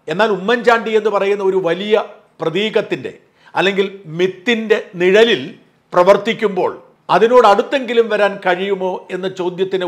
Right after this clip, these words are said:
ഉത്തരം കൊടുക്കുമ്പോൾ മാത്രമേ തുടർ വിജയം സാധ്യമാവൂ. പുതുപ്പള്ളിയിൽ വിജയിച്ചത് ചാണ്ടി ഉമ്മനാണെങ്കിൽ യഥാർത്ഥത്തിൽ തരംഗമായതും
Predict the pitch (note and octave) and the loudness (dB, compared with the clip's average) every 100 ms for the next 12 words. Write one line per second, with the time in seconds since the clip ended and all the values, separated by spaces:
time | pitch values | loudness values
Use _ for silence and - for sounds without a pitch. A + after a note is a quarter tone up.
0 | D#3+ - B3 C4+ A#3+ - F#3+ F#3+ E3+ E3+ | -6 0 2 2 0 -2 -2 -2 -2 -4
1 | E3+ E3 D#3+ - _ _ _ _ _ F3 | -4 -6 -6 -10 _ _ _ _ _ -2
2 | G3 G3 F3+ F3 E3 D#3+ C#3 D#3 D3 C3+ | 0 0 -2 -2 -2 -6 -4 -4 -4 -8
3 | A#2 G#2+ G#2 G2+ _ _ _ _ F#3+ F#3+ | -12 -12 -14 -16 _ _ _ _ -6 -2
4 | C4 B3+ A3+ G#3 A#3 B3 - G#3+ G#3 - | 2 2 2 0 -2 -2 -2 -2 -2 -6
5 | _ _ - F3+ G3+ G#3+ G3+ G3+ F3 E3 | _ _ 0 2 2 -4 -4 0 0 -2
6 | C3+ - - _ _ _ _ D3 D#3+ F#3 | -6 -12 -16 _ _ _ _ -4 0 2
7 | G3+ G3+ G3+ F#3+ F#3+ - F3+ F#3+ G#3 A3+ | 2 0 -4 -4 -4 2 4 4 2 2
8 | G3 D#3 A#2 G2+ | 4 0 -4 -10